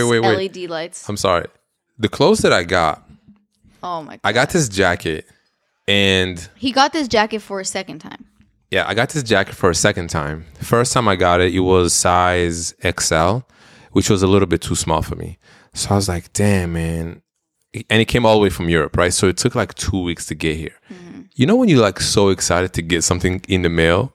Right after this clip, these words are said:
Speaker 1: and then
Speaker 2: Yeah.
Speaker 1: it finally gets there, you just want it to be perfect.
Speaker 2: Yeah, like me with a teapot. I got a teapot today, and that shit is way bigger than I thought it was gonna
Speaker 1: Yeah.
Speaker 2: be.
Speaker 1: So anyways, the jacket was big. I was sad about
Speaker 2: No,
Speaker 1: it.
Speaker 2: it was small.
Speaker 1: No, yeah, it was too small.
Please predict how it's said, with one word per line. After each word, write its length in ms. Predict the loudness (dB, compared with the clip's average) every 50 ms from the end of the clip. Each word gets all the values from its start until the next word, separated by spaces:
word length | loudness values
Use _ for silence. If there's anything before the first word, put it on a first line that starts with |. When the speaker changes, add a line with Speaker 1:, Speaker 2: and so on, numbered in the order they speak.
| _ -16
Speaker 1:
and 80 | -4
then 120 | 0 0 2
Speaker 2:
Yeah. 60 | 2
Speaker 1:
it 100 | 0 -2
finally 360 | -2 0 0 2 2 0 0
gets 280 | -2 -2 -2 0 0 0
there, 120 | 0 0
you 120 | 0 2 0
just 180 | 0 0 0
want 120 | 0 -2 -2
it 60 | -2
to 60 | -2 -4
be 120 | -6 -2
perfect. 420 | 0 2 2 2 2 0 -2 -2 -2
Speaker 2:
Yeah, 220 | 0 0 0 0 2
like 220 | 0 0 0 -2
me 280 | -2 0 0 2 2 2
with 120 | 2 0
a 60 | 0 -2
teapot. 460 | 0 0 0 0 2 2 2 2 2 0
I 60 | 0
got 120 | 0 0 0
a 40 | -2
teapot 360 | -4 -6 -4 0 0 0 2
today, 240 | 2 0 2 2 0
and 80 | 0
that 80 | -2 -4
shit 140 | -6 -4 -4
is 180 | -6 -6 -8 -10
way 360 | -10 -10 -4 2 4 4 4
bigger 280 | 4 2 0 0 -2 -4
than 80 | -6 -8
I 60 | -12
thought 200 | -14 -12 -10 -10 -10
it 60 | -10
was 100 | -10 -8 -8
gonna 100 | -6 0
Speaker 1:
Yeah. 240 | 0 2 2 2
Speaker 2:
be. 60 | -2 -4 _ _ _ _ _ _ _ _ _ _ _ -20 _ _ _ -4
Speaker 1:
So 160 | 0 2 2
anyways, 260 | 4 4 4 4 2
the 60 | 2 0
jacket 320 | 0 2 2 2 2 2
was 180 | 2 2 2 2
big. 440 | 2 4 4 4 4 2 0 -2 -4
I 80 | -2
was 140 | -2 0 0
sad 280 | 0 0 2 2 2 0
about 300 | 0 0 2 2 4 4
Speaker 2:
No, 80 | 2 0
Speaker 1:
it. 40 | -2
Speaker 2:
it 80 | -4
was 100 | -6 -10
small. 420 | -12 -12 -12 -12 -12 -12 -12 -12 -4
Speaker 1:
No, 140 | 0 0 2
yeah, 180 | 2 2 2 0
it 160 | 0 -2 0
was 180 | 0 0 0 0
too 140 | -2 -2
small. 400 | -4 -2 -2 -4 -4 -4 -8 -14